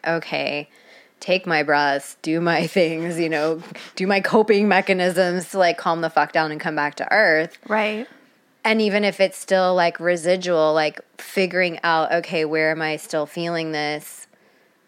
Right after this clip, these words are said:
Speaker 1: Doing some sort of practices or tools that I'm using to process that through so that I don't then become, like, I don't take that in into my person and then, like, I'm just angry Amy now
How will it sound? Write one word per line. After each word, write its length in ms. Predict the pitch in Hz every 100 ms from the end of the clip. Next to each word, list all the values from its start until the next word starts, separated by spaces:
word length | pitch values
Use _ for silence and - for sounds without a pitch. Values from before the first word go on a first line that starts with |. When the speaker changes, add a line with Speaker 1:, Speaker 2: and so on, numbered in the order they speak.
| _ 156
Speaker 1:
Doing 340 | 151 180 180 175
some 220 | - 170
sort 260 | - 170 165
of 160 | 160
practices 840 | - 160 165 160 156 160 156 151 147
or 500 | 160 151 147 143 147 _ _ _ _ _ _ _
tools 480 | - - 175 165 156
that 100 | 156
I'm 120 | 151
using 360 | 151 151 151 147
to 120 | 147
process 580 | - - 175 - 156 -
that 220 | 143 -
through 400 | - 190 185 156 - -
so 160 | - 185
that 140 | 190
I 80 | 185
don't 180 | 220 214
then 200 | 185 180
become, 480 | 160 156 - 175 160
like, 180 | 170 -
I 40 | 202
don't 160 | 208
take 280 | - - 202
that 180 | 202 175
in 220 | 165 170 165
into 240 | 160 -
my 120 | 151
person 580 | - 151 156 196 202 208 - -
and 180 | 165 175
then, 160 | 165 160
like, 300 | 151 - - _ _ _ _ -
I'm 300 | 175 165 165
just 320 | 170 160 - - _ _ -
angry 320 | 175 165 123
Amy 360 | 143 92 - - _
now 300 | - 60 -